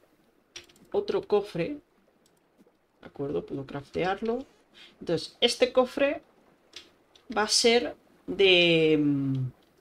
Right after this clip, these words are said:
espérate, vamos a colocarlo. Ahí.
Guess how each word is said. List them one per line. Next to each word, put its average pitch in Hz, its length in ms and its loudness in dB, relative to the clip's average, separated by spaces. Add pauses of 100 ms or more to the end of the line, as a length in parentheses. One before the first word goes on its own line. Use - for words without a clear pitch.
(1040)
espérate, - 300 -12
vamos - 200 -12
a - 40 -18
colocarlo. 180 640 -8 (3000)
Ahí. 151 360 -6